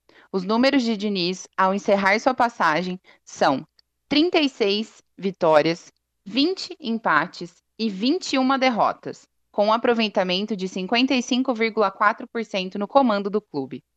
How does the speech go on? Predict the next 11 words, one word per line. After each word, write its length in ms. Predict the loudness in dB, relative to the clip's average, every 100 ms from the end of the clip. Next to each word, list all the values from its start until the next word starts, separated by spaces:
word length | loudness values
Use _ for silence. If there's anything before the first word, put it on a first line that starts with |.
| _ _ -20 -20 -20 -20 _
Para 200 | 2 2
os 40 |
torcedores, 800 | 2 -2 0 0 2 2 0 -6 _ _ 0
já 160 | 0
tinha 260 | 2 0 0
passado 400 | 0 0 0 4
a 100 | 4
hora 240 | 6 4
de 140 | 0 0
dar 240 | 0 0
tchau. 400 | -4 -4 -4